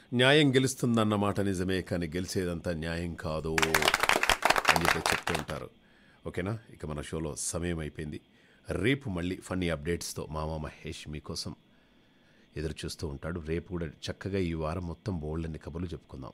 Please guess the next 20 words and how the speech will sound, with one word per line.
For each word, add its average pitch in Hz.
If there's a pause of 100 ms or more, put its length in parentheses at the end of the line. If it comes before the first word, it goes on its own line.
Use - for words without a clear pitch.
సరేనా? 85 (1120)
మళ్ళీ 90
ఇదే 92
టైంకి 87
వస్తాను. - (500)
ఏమండి, 147
ఇప్పుడు 196 (1300)
వస్తాను 165 (500)
అంటే 151
దాని 117
మీనింగ్ 110
ఏంటి? 90 (640)
But 202
డెఫినెట్‌గా 156 (680)
ఎంత 90
కష్టమైనా 92
పర్వాలేదు, 85 (800)
ఆ, 71 (100)
డెఫినెట్‌గా 82
వచ్చేస్తాను, 76